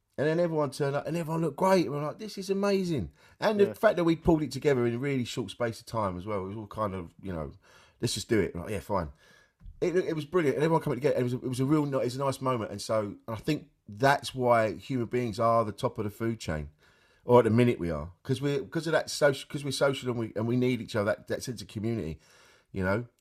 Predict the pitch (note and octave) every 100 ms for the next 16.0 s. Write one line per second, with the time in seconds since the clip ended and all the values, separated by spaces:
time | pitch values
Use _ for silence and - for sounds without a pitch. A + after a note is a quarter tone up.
0 | - C3+ D3 B2 A2+ G#2+ F#2+ E2+ E2+ D2+
1 | D2 G#2 - A#2+ C3+ B2+ B2+ B2+ B2 B2+
2 | B2 - G#2+ G#2+ C3+ - G#2 F2+ - -
3 | - - - C#3 F#2+ C#2 C#2 C#2+ - -
4 | - G#2 F2+ G#2 F#2+ A#2 A#2 A2 - B2+
5 | - F#2 E2 F2+ F2 E2+ D#2 C#2+ E2 E2
6 | G#2 B2 F2 F#2+ - F2+ _ B2 C#3 D3
7 | A#2+ A#2 A2 A2 - B2 - A2 C3+ C3+
8 | C#3+ C#3+ D3 D3 - _ A#2 C3+ C3+ D3
9 | F#3+ - - G#3 G#3 F#3+ D#3 D3+ A3+ B3
10 | D3 G3 F#3 G#2+ - _ - - _ _
11 | _ - - D#3 F3 F#3 G3 F#3 G3 G#3+
12 | F3+ D3+ D3 G3 - E3 B2+ C3 D#3+ D#3
13 | D#3 F3+ E3 - E3+ G3 D#3 G#3+ F3 A2
14 | F#2 F#2 F#2+ D3 D#3+ D#3+ F3+ D#3 D#3 -
15 | E3 C#3+ G#2 B2+ B2 A2 D3+ C3 F2